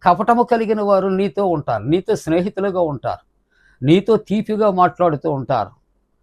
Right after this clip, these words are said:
నీతో చక్కగా వాళ్ళు అనేక విధాలుగా నిన్ను ముందుకు నెట్టడానికి ప్రయత్నం చేస్తారు." అదే సమయంలో వాళ్ళందరూ ఎటువంటి మనస్సు గలవారు అంటే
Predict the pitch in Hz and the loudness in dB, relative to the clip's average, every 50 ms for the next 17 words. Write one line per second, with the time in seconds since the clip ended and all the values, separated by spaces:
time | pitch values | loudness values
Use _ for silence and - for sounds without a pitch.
0 | _ _ _ _ _ _ 131 139 151 160 196 208 202 247 240 196 135 123 139 151 | _ _ _ _ _ _ 0 2 4 4 4 4 4 4 4 4 4 2 0 -4
1 | - _ _ - 180 160 - - 226 214 202 160 127 113 110 107 110 - _ _ | -6 _ _ -2 -2 -2 0 0 0 2 2 2 2 0 -2 -4 -8 -12 _ _
2 | _ _ _ _ - 127 139 143 160 190 214 247 233 160 120 104 - _ _ _ | _ _ _ _ 0 2 4 6 6 6 4 4 2 2 0 -4 -12 _ _ _
3 | _ _ _ _ _ - 139 156 170 196 214 208 - 196 175 143 117 117 - _ | _ _ _ _ _ 0 2 4 6 6 6 6 6 4 2 2 0 -6 -14 _
4 | _ _ - 139 156 151 175 196 202 214 214 214 185 180 165 151 151 165 160 156 | _ _ 2 2 2 4 6 6 6 6 6 6 4 4 4 4 4 2 2 2
5 | 165 139 120 135 151 151 170 202 190 220 214 - 143 127 113 113 110 _ _ _ | 0 0 -2 -2 0 0 0 2 2 0 -2 -2 -2 -2 -2 -6 -10 _ _ _
6 | _ _ _ _ _ - 139 151 165 196 196 - 226 214 - 220 214 202 196 - | _ _ _ _ _ 0 2 4 4 4 2 0 -4 0 2 2 2 2 0 0
7 | - 160 170 170 165 - 160 165 151 147 143 127 117 - - 127 98 90 - - | 2 2 2 2 2 0 -2 -2 -2 0 -2 -2 -4 -4 -4 -6 -6 -6 -8 -14
8 | _ _ _ _ _ _ _ _ _ _ _ _ _ _ _ _ _ _ _ _ | _ _ _ _ _ _ _ _ _ _ _ _ _ _ _ _ _ _ _ _
9 | - 135 131 127 151 160 175 185 196 196 175 - - - 175 156 147 151 147 139 | -2 -2 0 4 4 6 6 6 6 4 2 -2 -6 -4 -4 -2 -2 -2 -2 -2
10 | 139 139 131 127 117 110 104 98 95 95 - _ _ _ _ _ _ _ _ _ | -2 -2 -2 -2 -2 -4 -6 -8 -10 -16 -20 _ _ _ _ _ _ _ _ _
11 | _ - 127 127 127 123 123 135 156 165 180 175 185 175 156 147 160 151 143 147 | _ -4 -2 0 0 2 2 0 2 2 2 2 2 0 0 0 -2 -2 -2 -2
12 | 135 139 135 135 - - 131 113 120 120 113 113 110 107 107 110 104 - - - | -2 -2 -4 -6 -6 -8 -8 -6 -4 -4 -2 -2 -2 -2 -2 -4 -8 -10 -12 -14
13 | 117 107 - - 113 95 101 104 110 110 | -14 -14 -10 -8 -8 -6 -6 -6 -8 -10